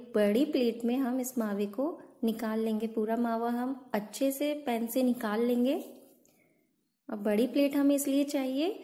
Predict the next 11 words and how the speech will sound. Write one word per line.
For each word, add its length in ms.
क्योंकि 240
इसमें 300
मावा 400
जल्दी 380
ठंडा 360
भी 140
हो 160
जाएगा 500
और 120
गुंजियों 420
के 240